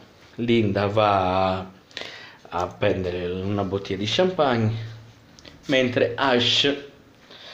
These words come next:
sta, ha trovato per mi-, per caso lì sopra un mobile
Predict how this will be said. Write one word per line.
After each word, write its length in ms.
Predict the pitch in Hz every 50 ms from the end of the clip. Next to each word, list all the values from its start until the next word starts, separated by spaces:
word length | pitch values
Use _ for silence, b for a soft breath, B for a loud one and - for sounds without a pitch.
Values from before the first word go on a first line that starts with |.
| B B B B
sta, 880 | B - - - 127 117 113 113 107 107 110 110 104 104 104 107 107
ha 100 | 113 110
trovato 360 | - 123 113 107 98 107 104
per 140 | 110 127 123
mi-, 240 | 120 123 120 127 123
per 300 | - - 123 120 123 -
caso 380 | - 107 107 110 110 - 117
lì 180 | 107 107 107 101
sopra 240 | - 113 113 120 123
un 120 | 123 127
mobile 560 | 117 117 110 98 98 104 104 107 104 104 -